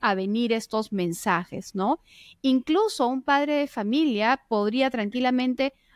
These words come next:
asociar un mensaje negativo o positivo respecto de la comida, ¿no? Por ejemplo, eh,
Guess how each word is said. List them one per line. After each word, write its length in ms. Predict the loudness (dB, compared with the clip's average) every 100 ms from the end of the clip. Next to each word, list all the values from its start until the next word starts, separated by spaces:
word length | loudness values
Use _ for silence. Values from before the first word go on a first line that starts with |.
| -2
asociar 520 | -2 -2 -6 -4 -2
un 100 | 0
mensaje 440 | 0 0 -2 0 2
negativo 540 | 2 2 2 2 2
o 40 |
positivo 540 | 2 -2 -4 -2 0 2
respecto 800 | 2 -2 -4 0 0 _ 0 2
de 100 | 2
la 120 | 0
comida, 540 | 0 0 2 0 -2
¿no? 160 | -2 0
Por 160 | 0
ejemplo, 580 | -2 0 0 0 -4 -8 -8 -20 -20 -12 0
eh, 680 | 2 4 4 4 2 0